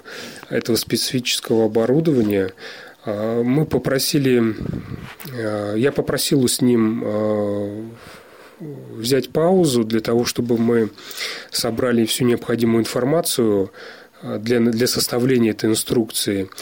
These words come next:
и потом в дальнейшем связаться с ним для того, чтобы, м, скажем так, оценить, что же у нас получилось. А, в течение некоторого времени мы нашли специалистов специально под эту систему.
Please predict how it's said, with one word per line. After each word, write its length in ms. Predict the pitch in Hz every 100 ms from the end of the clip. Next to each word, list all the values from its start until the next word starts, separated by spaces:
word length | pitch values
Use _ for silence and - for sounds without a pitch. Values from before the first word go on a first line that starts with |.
| - - -
и 480 | 139 139 131 123 117
потом 260 | 120 156 151
в 40 |
дальнейшем 420 | 123 127 147 131
связаться 460 | 113 120 127 135 120
с 160 | -
ним 200 | 127 127
для 140 | 113 113
того, 280 | - 107 135
чтобы, 500 | - 113 113 110 110 - - - - -
м, 680 | 113 101 98 98 95 95 95 - - - -
скажем 380 | - 110 104 98
так, 240 | 107 -
оценить, 640 | 110 - 120 139 - - 110
что 220 | - -
же 100 | 110
у 40 | 110
нас 160 | 104
получилось. 720 | - 107 107 - 104 87 - - - - - - - -
А, 320 | 127 113 110
в 120 | -
течение 380 | - - 151 143
некоторого 360 | 147 143 139 131
времени 420 | 156 180 147 117
мы 560 | 123 131 135 123 120
нашли 360 | 113 131 - -
специалистов 760 | - 113 - 120 165 180 127 110
специально 600 | - 113 131 113 107 101
под 240 | 107 107
эту 180 | 107 110
систему. 680 | - - - 170 185 117